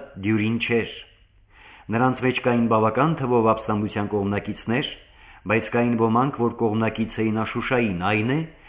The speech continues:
վարել այնպիսի եղանակ, որ չբացահայտի որոշակի վերաբերմունք և չեզոքացնի արտաքին հարվածը։ Արտաշատի պարիսներից դուրս, Արցակ դաշտում ճամբար էր դրված։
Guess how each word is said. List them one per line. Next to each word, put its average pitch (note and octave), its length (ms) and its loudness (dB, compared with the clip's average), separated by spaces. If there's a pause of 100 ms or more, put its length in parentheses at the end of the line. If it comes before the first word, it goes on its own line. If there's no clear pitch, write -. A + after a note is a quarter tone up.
(280)
վարել A#2 460 4
այնպիսի C3 420 0
եղանակ, A#2+ 520 2
որ A#2+ 120 0
չբացահայտի A2 760 0
որոշակի G#2+ 540 0
վերաբերմունք G#2+ 720 0 (440)
և D3+ 180 6
չեզոքացնի D#3 960 0 (400)
արտաքին G#2 520 2
հարվածը։ D#2+ 560 -6 (2250)
Արտաշատի C3 680 2
պարիսներից A#2+ 760 0
դուրս, G2+ 360 -4 (1300)
Արցակ C#3 500 0
դաշտում B2 460 0
ճամբար G#2 500 0
էր F#2+ 100 -6
դրված։ F2+ 420 -6